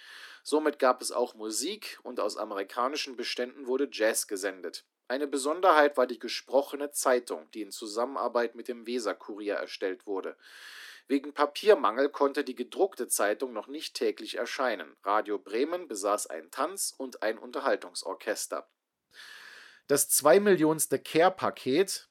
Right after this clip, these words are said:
Hilfslieferungen aus den U S A, wurde damals unter Beobachtung von Radio Bremen ausgeliefert. So bedeutend waren Nachrichten über Lebensmittel damals.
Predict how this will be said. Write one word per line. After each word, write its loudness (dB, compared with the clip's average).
Hilfslieferungen -6
aus -6
den -12
U -6
S -2
A, 2
wurde 0
damals 4
unter -6
Beobachtung -2
von -8
Radio 0
Bremen -8
ausgeliefert. -6
So 2
bedeutend 2
waren -2
Nachrichten -4
über -6
Lebensmittel -4
damals. -8